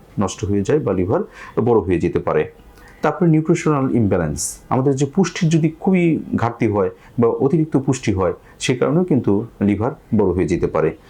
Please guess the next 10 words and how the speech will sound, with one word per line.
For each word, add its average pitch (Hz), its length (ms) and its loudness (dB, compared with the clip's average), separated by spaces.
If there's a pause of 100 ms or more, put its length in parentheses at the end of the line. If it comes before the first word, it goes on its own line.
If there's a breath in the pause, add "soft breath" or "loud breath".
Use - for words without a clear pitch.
(200 loud breath)
আপনারা 156 320 0
যে 151 120 2
ফ্যাটি 156 300 0
লিভারের 139 340 0
নাম 107 160 -2
শুনেছেন, 87 480 -2 (320 loud breath)
আহ, 123 240 -2
অতিরিক্ত 170 360 0 (280)
ফ্যাটের 120 300 -2
কারণে 110 420 -2